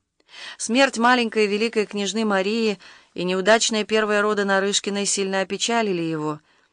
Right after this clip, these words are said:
и теперь мысли о том, что у него может быть ребёнок от обожаемой им красавицы, разом наполнили его сердце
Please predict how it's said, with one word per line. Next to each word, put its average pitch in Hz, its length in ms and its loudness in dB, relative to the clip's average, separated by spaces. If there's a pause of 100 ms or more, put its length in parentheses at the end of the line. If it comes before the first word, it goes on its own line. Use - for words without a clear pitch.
(200)
и 156 100 -8
теперь 175 320 0
мысли 185 320 0
о 175 100 4
том, 185 240 -2
что 175 180 -6
у 175 60 -4
него 170 160 -4
может 170 300 -4
быть 160 180 -6
ребёнок 160 480 -2
от 160 180 -4
обожаемой 160 600 -2
им 160 220 -8
красавицы, 156 840 -2 (640)
разом 175 540 4
наполнили 160 520 -4
его 151 180 -2
сердце 180 520 -2